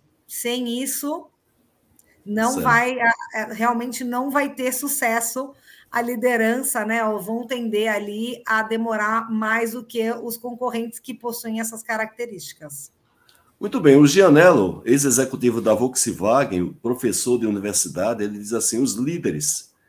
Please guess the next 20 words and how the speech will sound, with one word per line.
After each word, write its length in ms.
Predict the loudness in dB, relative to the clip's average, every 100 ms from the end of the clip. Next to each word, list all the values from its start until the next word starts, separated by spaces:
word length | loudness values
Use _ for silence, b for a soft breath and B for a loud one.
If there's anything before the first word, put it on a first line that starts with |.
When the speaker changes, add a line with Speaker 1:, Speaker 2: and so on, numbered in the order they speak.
| _ _ _
Speaker 2:
do 180 | -4 -2
primeiro 380 | 4 6 6 4
e 40 |
segundo 340 | 0 -2 0 0
nível 360 | 0 -2 -6 -4
têm 500 | 0 2 0 -2 -10
ou 180 | -2 2
deveriam 420 | 4 4 4 4 2
ter 160 | 0
uma 160 | 2 2
trilha 440 | -2 2 2 2
de 140 | 0 -2
desenvolvimento 600 | -4 -2 -2 -2 -4 -4
mínima 560 | 0 2 4 2 0
para 160 | -4 -6
assumir 240 | -6 -4
um 80 | -4
cargo 300 | -4 -6 -6
de 80 | -6
executivo?" 680 | -6 -8 -12 -12 -8 -8 -12